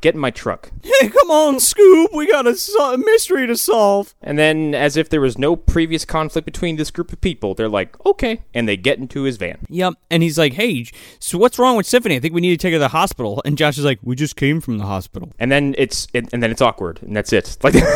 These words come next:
Speaker 1: it's just awkward. This doesn't go anywhere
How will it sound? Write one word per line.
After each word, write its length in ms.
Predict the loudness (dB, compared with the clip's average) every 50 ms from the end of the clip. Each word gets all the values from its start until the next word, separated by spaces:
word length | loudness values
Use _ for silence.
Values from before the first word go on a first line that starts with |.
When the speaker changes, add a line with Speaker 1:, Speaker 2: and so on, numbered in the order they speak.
| 2 2 0 0 -2 -2 -4 -4 2 6
Speaker 1:
it's 200 | 6 6 6 4
just 160 | -2 2 2
awkward. 480 | 4 2 2 2 0 0 0 0 -2 -6 -16 -20 -16 -16 -10 -2
This 140 | -2 -2 2
doesn't 240 | 2 2 2 2 2
go 180 | 4 4 4
anywhere 480 | 4 4 2 2 2 2 2 0 -2 -6